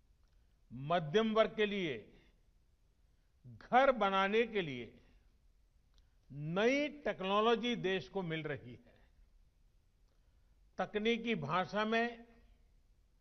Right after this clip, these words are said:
आप इसे लाइट हाउस प्रोजेक्ट कहते हैं। मैं मानता हूं, ये छह प्रोजेक्ट वाकई लाइट हाउस, प्रकाश स्तंभ की तरह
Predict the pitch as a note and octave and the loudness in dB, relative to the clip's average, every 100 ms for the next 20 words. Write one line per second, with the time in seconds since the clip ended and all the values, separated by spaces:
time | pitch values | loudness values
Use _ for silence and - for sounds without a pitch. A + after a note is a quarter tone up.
0 | _ _ _ _ D#3 F3+ G3+ F#3+ G#3 F#3+ | _ _ _ _ 0 0 0 -4 0 0
1 | E3+ F3+ G#3 F3 G3 G3 - F3+ F#3+ F#3+ | 4 4 2 0 -2 -2 -4 -4 -4 -4
2 | F3+ E3+ E3 A3 F#3 G#3 - - - _ | -2 -4 -2 -4 -4 -8 -16 -20 -20 _
3 | _ - _ _ _ _ _ _ _ - | _ -20 _ _ _ _ _ _ _ -20
4 | _ _ _ C3 D3+ E3 F#3+ F#3+ A3 G#3+ | _ _ _ -10 -2 0 0 2 2 2
5 | A3 B3 - - _ _ _ _ _ _ | 0 -6 -14 -20 _ _ _ _ _ _
6 | _ - F#3 F#3+ - A#3 C4+ C4 A#3+ G3 | _ -2 -2 -2 0 4 6 4 2 0
7 | F#3+ A3+ A3+ - - - _ - C#3 D#3 | 4 4 4 -8 -20 -20 _ -20 -8 0
8 | G#3 G#3 C#4+ B3 D#3+ - - - - _ | 0 0 2 2 2 -6 -18 -20 -20 _
9 | _ _ _ _ _ _ _ _ C3 C3 | _ _ _ _ _ _ _ _ -12 -2
10 | E3 G3 A3 E3 F3 G3 E3 - - - | 4 6 4 2 2 4 2 -6 -20 -20
11 | _ _ _ _ _ _ _ - F#3 - | _ _ _ _ _ _ _ -8 -6 2
12 | A#3 G#3+ B3 - F3 - - G#3 G#3+ G#3 | 6 8 6 2 -10 -14 -4 -2 0 0
13 | G3 B3+ - F3+ E3 | -2 -6 -4 0 0